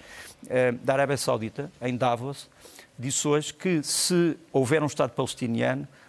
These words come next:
a Arábia Saudita reconhece o Estado israelita. E disse isso,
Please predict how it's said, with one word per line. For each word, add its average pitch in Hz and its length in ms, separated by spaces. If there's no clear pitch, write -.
a 117 60
Arábia 127 240
Saudita 127 420
reconhece 123 520
o - 20
Estado 120 280
israelita. 110 560
E - 120
disse 123 260
isso, - 180